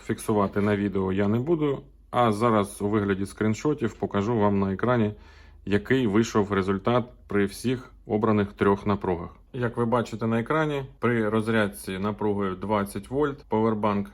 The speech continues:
віддав ємність в міліампер-годинах дев'ять тисяч дев'ятсот тридцять п'ять міліампер-годин та сто вісімдесят дев'ять ватт годин. Розряд відбувався на протязі трьох годин вісімнадцяти хвилин.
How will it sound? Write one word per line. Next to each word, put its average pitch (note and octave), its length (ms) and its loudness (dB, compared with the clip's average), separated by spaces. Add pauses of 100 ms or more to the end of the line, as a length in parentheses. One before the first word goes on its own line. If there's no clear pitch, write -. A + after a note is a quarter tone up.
віддав G2+ 480 -2 (1000)
ємність G#2 520 -2
в G2 80 -8
міліампер-годинах G#2 1000 -2
дев'ять G#2 380 -4
тисяч G2+ 320 -8
дев'ятсот G2+ 540 -6
тридцять G2+ 420 -6
п'ять A2+ 300 -4
міліампер-годин C#3 760 -4 (1040)
та G#2+ 140 -2
сто C#3+ 320 -2
вісімдесят A2 720 -4
дев'ять A2 460 -2
ватт G#2+ 280 0
годин. G2 300 -4 (140)
Розряд A#2+ 460 -2
відбувався A#2 560 -2
на G#2+ 100 -2
протязі G#2+ 460 -6
трьох A2 300 -4
годин A2 360 -4
вісімнадцяти G#2 580 -6
хвилин. F2 340 -12